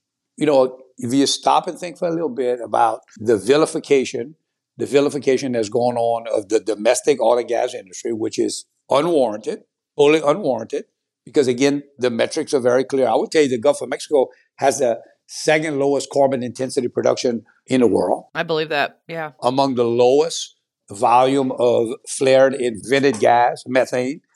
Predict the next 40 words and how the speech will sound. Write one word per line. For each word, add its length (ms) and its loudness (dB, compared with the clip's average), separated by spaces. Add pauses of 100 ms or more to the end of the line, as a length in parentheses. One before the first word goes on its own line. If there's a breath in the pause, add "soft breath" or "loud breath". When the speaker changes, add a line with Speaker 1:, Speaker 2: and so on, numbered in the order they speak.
(240)
Speaker 1:
to 80 -2
produce 380 -2
gas 340 2
ratio. 400 -2 (360 soft breath)
So, 440 -2 (100)
you 60 -6
know, 240 -8 (120)
the 200 2
whole 220 0
talk 300 2
right 160 2
now, 280 -2
which 240 -4
is 120 -6
becoming, 580 -2 (640)
I 140 0
think, 340 -2 (220)
something 420 -4
that 340 -2
you're 180 -6
gonna 200 0
start 260 0
reading 440 0
more 260 4
and 80 -6
more 180 4
about, 360 -2 (580)
is 140 -4
as 580 4 (320)
we 260 -2
embrace 560 2
the 140 0
opportunity 800 -4
to 160 -2
bring 480 0 (320)
E 160 0
Vs 460 0
and 220 0
battery 380 0
technology. 680 -2